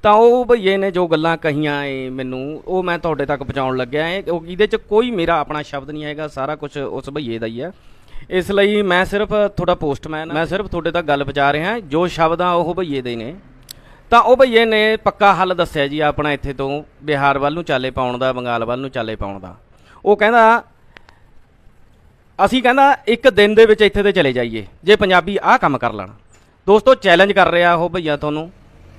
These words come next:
ਤੇ ਉਹਦਾ ਚੈਲੰਜ ਇਹ ਆ ਕਿ ਹੁਣ ਇਸ ਵਕਤ ਜੀਰੀ ਦਾ ਮੌਸਮ ਆ ਰਿਹਾ, ਧਾਨਾਂ ਦਾ ਮੌਸਮ ਆ ਰਿਹਾ ਏ, ਹੁਣ ਧਾਨ ਲੱਗਣੇ ਆ। ਤੇ ਉਹ ਕਹਿੰਦਾ, "ਜੇ ਮੰਨ ਲਓ ਤੁਸੀਂ ਇੰਨੀ ਗੱਲਾਂ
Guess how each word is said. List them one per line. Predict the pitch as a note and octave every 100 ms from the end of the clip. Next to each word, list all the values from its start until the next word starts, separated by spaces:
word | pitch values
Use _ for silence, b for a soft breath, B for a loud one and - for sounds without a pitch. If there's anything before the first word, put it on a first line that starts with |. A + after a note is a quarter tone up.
| - - -
ਤੇ | G#3 G#3
ਉਹਦਾ | A3+ C4+
ਚੈਲੰਜ | A3+ G3+ A3+
ਇਹ | G#3+ G3+ G#3+
ਆ | E3+ A#2 A2 - - _ _ _ _
ਕਿ | - A#3+ F3
ਹੁਣ | F#3 A#3 A#3+ A3 G#3+ -
ਇਸ | G3+ G3
ਵਕਤ | G#3 G#3
ਜੀਰੀ | G3+ F3 F#3 G3
ਦਾ | F#3+
ਮੌਸਮ | E3+ F3+ E3
ਆ | D#3
ਰਿਹਾ, | D#3+
ਧਾਨਾਂ | E3 F#3 D3+
ਦਾ | D3+
ਮੌਸਮ | D3 C#3 D3
ਆ | C3+ A#2
ਰਿਹਾ | A2+ A#2
ਏ, | D3 G3 - - - - -
ਹੁਣ | C#3+
ਧਾਨ | F3+ E3+ D3
ਲੱਗਣੇ | C#3 C#3+ D3 D3
ਆ। | D3 - _ _ _ b b b b - - - - -
ਤੇ | A#3+ B3+
ਉਹ | A#3 B3
ਕਹਿੰਦਾ, | C4+ D4
"ਜੇ | C4+ D3+ F3 A#3+
ਮੰਨ | C#4 A#3
ਲਓ | A#3 B3
ਤੁਸੀਂ | A#3+ A#3+ G3+
ਇੰਨੀ | F#3+ G#3 A3+ A3 F#3 E3 E3+
ਗੱਲਾਂ | F3 F#3